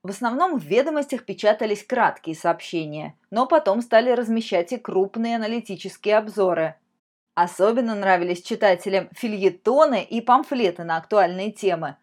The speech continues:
а также яркие комментарии царя к некоторым заметкам. Например, в тысяча семьсот двадцать первом году «Ведомости» опубликовали текст Ништадтского мирного договора и к нему приписку Петра,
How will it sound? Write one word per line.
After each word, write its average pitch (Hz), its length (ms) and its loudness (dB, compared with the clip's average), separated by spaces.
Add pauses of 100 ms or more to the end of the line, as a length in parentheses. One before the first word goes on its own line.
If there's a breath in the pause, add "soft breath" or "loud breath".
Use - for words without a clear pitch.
а 185 140 0
также 226 400 0
яркие 196 480 2
комментарии 202 600 0
царя 208 640 2 (140)
к - 40 -20
некоторым 175 500 -4
заметкам. 165 680 -4 (580)
Например, 208 480 0
в - 40 -12
тысяча 269 360 -6
семьсот 226 440 0
двадцать 233 360 2
первом 170 420 0
году 202 420 2
«Ведомости» 220 500 -2
опубликовали 190 680 0
текст 247 440 -2 (160)
Ништадтского 214 800 0
мирного 214 420 0
договора 208 680 2 (380)
и 208 100 -10
к - 80 -14
нему 196 420 2
приписку 220 640 -6
Петра, 190 560 2